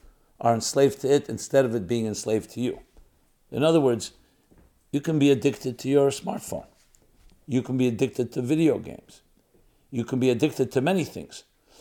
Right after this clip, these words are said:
Some are more destructive than others. But don't ever think that psychologically,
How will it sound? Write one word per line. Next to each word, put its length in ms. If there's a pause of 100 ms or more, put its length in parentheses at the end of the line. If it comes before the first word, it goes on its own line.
Some 320
are 60
more 180
destructive 600
than 160
others. 460 (920)
But 100
don't 240
ever 220
think 380
that 100
psychologically, 1000